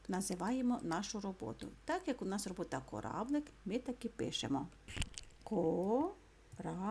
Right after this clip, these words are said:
Написали назву,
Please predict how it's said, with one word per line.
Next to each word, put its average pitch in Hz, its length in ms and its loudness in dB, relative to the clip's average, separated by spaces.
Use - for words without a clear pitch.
Написали 175 500 2
назву, 240 600 2